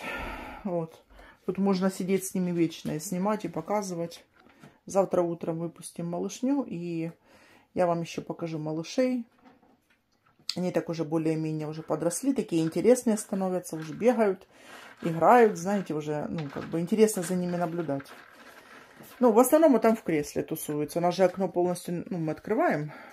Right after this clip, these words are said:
там тоже вст-, выставляем. Э, такую сетку муж сделал полностью на то окно, и оно у нас целый день открыто. И кот-, котята вот там постоянно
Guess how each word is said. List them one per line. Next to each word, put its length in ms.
там 140
тоже 840
вст-, 440
выставляем. 1040
Э, 420
такую 300
сетку 440
муж 240
сделал 420
полностью 520
на 100
то 180
окно, 360
и 140
оно 180
у 20
нас 160
целый 260
день 200
открыто. 460
И 80
кот-, 300
котята 420
вот 120
там 160
постоянно 560